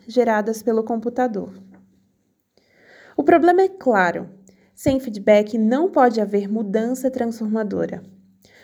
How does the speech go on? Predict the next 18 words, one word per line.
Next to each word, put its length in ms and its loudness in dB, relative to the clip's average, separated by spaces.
Quando 280 6
não 220 2
conversamos 720 2
com 140 -4
as 160 -4
pessoas 640 -4
que 80 -8
estamos 380 0
liderando 680 2
sobre 320 -4
seus 340 -6
pontos 560 -4
fortes 640 0
e 60 0
suas 280 -2
oportunidades 920 -2
de 80 -10
crescimento, 840 -6